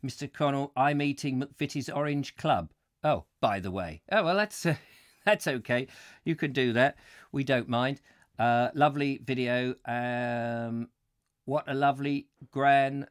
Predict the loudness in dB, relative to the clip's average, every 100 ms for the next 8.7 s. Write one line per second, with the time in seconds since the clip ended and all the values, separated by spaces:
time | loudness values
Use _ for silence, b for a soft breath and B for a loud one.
0 | _ -16 -4 -2 -2 -4 -8 -10 -10 -12
1 | -12 -8 -4 -4 -2 -2 0 0 0 2
2 | 0 2 0 0 -2 -6 -6 -16 _ -20
3 | -6 0 0 0 -8 -2 2 2 0 b
4 | b b -8 -6 -6 -2 0 2 0 -6
5 | -6 -2 0 2 0 0 -2 0 0 0
6 | -4 -14 -20 _ _ _ 0 2 0 -2
7 | -2 -4 -4 -2 -2 -2 2 2 4 2
8 | 4 4 4 0 0 -2 -4